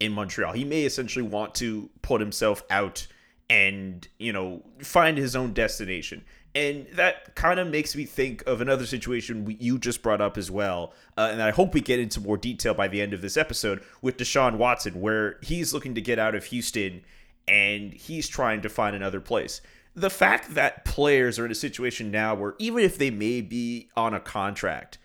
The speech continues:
and they're still trying to dictate where they want to go. One term that I heard, especially with the, with the Watson situation,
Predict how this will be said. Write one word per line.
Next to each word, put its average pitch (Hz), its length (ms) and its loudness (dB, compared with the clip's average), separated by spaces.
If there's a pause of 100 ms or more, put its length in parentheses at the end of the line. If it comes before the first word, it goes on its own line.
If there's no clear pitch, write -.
(160)
and 127 220 -2
they're 123 140 -2
still 190 440 2
trying 127 480 2
to 107 220 -2
dictate 113 800 0 (260)
where 127 440 4
they 123 140 2
want 110 400 -4
to 107 100 -6
go. 98 320 -4
One 113 340 -4
term 180 320 0
that 143 140 2
I 107 140 4
heard, 113 560 0
especially 135 340 -4
with 120 160 -4
the, 107 100 -4
with 107 220 -6
the 107 80 -4
Watson 101 400 -4
situation, 92 600 -8